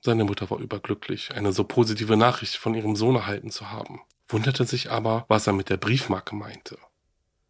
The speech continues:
Sie kannte niemanden namens Teddy,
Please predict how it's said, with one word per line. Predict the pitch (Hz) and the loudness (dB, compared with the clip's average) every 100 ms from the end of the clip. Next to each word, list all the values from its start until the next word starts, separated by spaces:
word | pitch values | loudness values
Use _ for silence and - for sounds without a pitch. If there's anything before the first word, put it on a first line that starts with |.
| _ _ _ _ _ _ _ _ | _ _ _ _ _ _ _ _
Sie | - 107 | -6 -4
kannte | - 117 120 90 | 0 0 0 0
niemanden | 85 85 - 101 | 0 -2 -6 -4
namens | 101 98 101 - | -2 -2 -6 -8
Teddy, | - 92 98 | -6 -6 -6